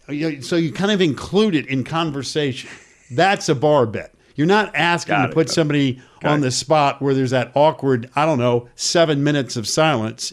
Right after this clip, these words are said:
Speaker 1: and everybody guesses. You're like, "No, try again. No, try again." A bar bet, you, a bar bet's like sophisticated trivia if you wanna go there. You kind of
Speaker 2: I got
Speaker 1: include it
Speaker 2: you.
Speaker 1: in your conversation,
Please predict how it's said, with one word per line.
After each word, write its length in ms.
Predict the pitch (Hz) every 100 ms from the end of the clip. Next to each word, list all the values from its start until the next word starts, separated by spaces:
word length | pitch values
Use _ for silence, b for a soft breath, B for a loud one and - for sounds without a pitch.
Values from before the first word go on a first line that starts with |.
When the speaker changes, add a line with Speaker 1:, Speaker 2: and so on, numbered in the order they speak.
| -
Speaker 1:
and 100 | 123
everybody 280 | 143 143 127
guesses. 540 | 95 143 151 143 -
You're 120 | 123
like, 160 | 98 -
"No, 640 | 135 139 131 131 143 151 b -
try 200 | 143 139
again. 280 | 131 104 -
No, 480 | 139 147 135 127 143 -
try 220 | 147 139
again." 300 | 131 117 - b b b -
A 80 | 131
bar 260 | 180 220
bet, 300 | 170 165 160
you, 400 | 151 143 131 135 135
a 120 | 147
bar 300 | 151 185 208
bet's 340 | 190 147 -
like 220 | 160 131 -
sophisticated 1120 | 151 127 175 170 - 139 - 139 127 113 104
trivia 460 | - 156 123 95 -
if 140 | 107 -
you 80 | 117
wanna 180 | 107 98
go 220 | 110 98
there. 240 | 82 71 _ b b b
You 140 | 147
kind 220 | 180 196
of 80 | 175
Speaker 2:
I 40 | 175
got 20 | 170
Speaker 1:
include 300 | - 208 185
it 100 | 165
Speaker 2:
you. 60 |
Speaker 1:
in 60 | 147
your 120 | 147
conversation, 1040 | 127 156 151 127 117 156 156 127 120 98